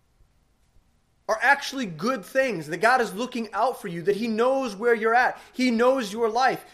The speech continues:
He's overseeing you just the way he did these believers in Acts. He sees your circumstances, and he's with you. And you know what? He's working. And what he desires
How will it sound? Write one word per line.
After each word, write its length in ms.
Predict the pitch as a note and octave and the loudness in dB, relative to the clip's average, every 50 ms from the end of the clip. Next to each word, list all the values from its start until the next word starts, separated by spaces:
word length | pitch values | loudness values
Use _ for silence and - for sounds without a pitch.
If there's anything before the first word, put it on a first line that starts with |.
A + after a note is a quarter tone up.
| - _ | -12 _
He's 220 | - B3+ B3 C4 | -2 -2 -2 0
overseeing 800 | C#4+ A3+ B3+ C4+ A3+ C4 A3+ - - - C#4 C#4+ C#4 B3+ A3 F#3 | 2 2 2 2 2 -2 -4 -4 -6 -6 -6 -4 -2 -2 -2 -4
you 160 | E3+ E3 C#3+ | -4 -8 -10
just 340 | C#3 C#3 F#3 C4+ C#4 C#4 - | -6 -2 -2 -2 -2 -2 -6
the 60 | - | -4
way 220 | B3+ B3+ C4 B3+ G3+ | 0 2 2 2 2
he 140 | G3+ A#3 | -2 -6
did 240 | G3+ F3 B3 A#3+ F#3+ | -6 -6 -6 -6 -6
these 180 | F3 G3 F#3 E3 | -6 -8 -10 -8
believers 460 | E3 F#3 F#3 G3+ G#3+ G3 F#3 F3 D3+ | -8 -6 -6 -6 -6 -6 -6 -6 -6
in 80 | D#3+ E3 | -6 -6
Acts. 380 | F3+ D3 - - - - - _ _ _ _ _ _ _ _ _ _ _ _ _ _ _ _ _ _ | -6 -6 -8 -12 -20 -20 -20 _ _ _ _ _ _ _ _ _ _ _ _ _ _ _ _ _ _
He 200 | _ - G#3 A#3 | _ -4 -4 -4
sees 400 | A3+ - - C#4 C4+ C#4 C4+ G#3 | -4 -4 -4 -2 -2 0 0 0
your 160 | G3+ B3 C4 | -2 -2 -2
circumstances, 880 | A#3+ - - C4 B3+ - B3 G#3 - - G#3 F#3+ D#3+ - C#3+ B2 - - _ _ _ _ _ _ _ _ - | -2 -2 -4 -6 -6 -6 -8 -10 -8 -6 -8 -8 -8 -10 -16 -20 -20 -20 _ _ _ _ _ _ _ _ -10
and 80 | D#3 E3+ | -6 -6
he's 160 | G3 F#3 D#3 | -4 -4 -2
with 240 | D#3+ A#3 B3+ A#3+ - | 0 -2 -2 -2 -4
you. 120 | G3+ F3+ | -6 -6
And 140 | D3 D#3+ E3+ | -6 -6 -4
you 60 | F#3+ | -2
know 100 | G#3+ A3+ | -2 0
what? 340 | A3 G#3+ A#3 A#3+ B3+ A#3+ - - _ _ _ _ _ _ _ _ _ | 0 0 0 -2 -4 -6 -12 -18 _ _ _ _ _ _ _ _ _
He's 180 | _ - D#3 C3 | _ -14 -14 -12
working. 420 | B2+ C#3+ F3 F3+ - - C#3+ B2 C#3 _ _ _ _ _ _ _ _ _ _ _ _ _ _ _ _ _ _ _ | -8 -8 -8 -8 -10 -14 -18 -18 -20 _ _ _ _ _ _ _ _ _ _ _ _ _ _ _ _ _ _ _
And 120 | - E3+ F#3 | -2 4 6
what 140 | A3+ A#3 A#3+ | 6 6 6
he 80 | B3+ | 4
desires 680 | G3+ A3 G#3+ F#3+ A#3 A3+ B3 B3+ A#3 G3+ F#3+ F#3 - | 0 0 0 2 4 4 4 4 4 4 2 -2 -6